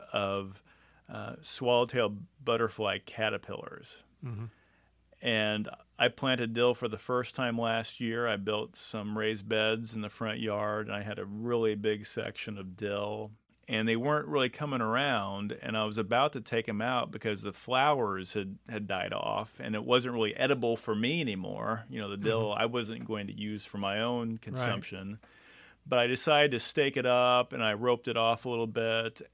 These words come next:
Speaker 1: and in, like, late August, September, I could not believe the number of caterpillars on that dill. So, um, I've got dill out there again this year, and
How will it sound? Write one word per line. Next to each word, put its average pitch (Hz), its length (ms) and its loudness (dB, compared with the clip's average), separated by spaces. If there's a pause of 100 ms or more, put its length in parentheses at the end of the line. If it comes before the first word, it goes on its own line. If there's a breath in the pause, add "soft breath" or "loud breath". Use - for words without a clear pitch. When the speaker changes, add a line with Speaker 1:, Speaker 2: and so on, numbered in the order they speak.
Speaker 1:
and 107 560 -2 (300)
in, 110 220 -4
like, 95 460 -6
late 123 300 -2
August, 117 640 0
September, 120 920 -2 (220)
I 120 120 -2
could 117 220 -6
not 110 340 -2
believe 107 580 -4
the 110 80 -8
number 107 300 -4
of 92 100 -8
caterpillars 104 760 -6
on 104 260 -4
that 95 240 -6
dill. - 400 -10 (280)
So, 107 840 0
um, 65 540 -8 (760)
I've 120 160 2
got 117 180 4
dill 113 140 2
out 107 140 4
there 107 120 2
again 104 220 -4
this 107 240 -4
year, 101 340 -2
and 101 420 -6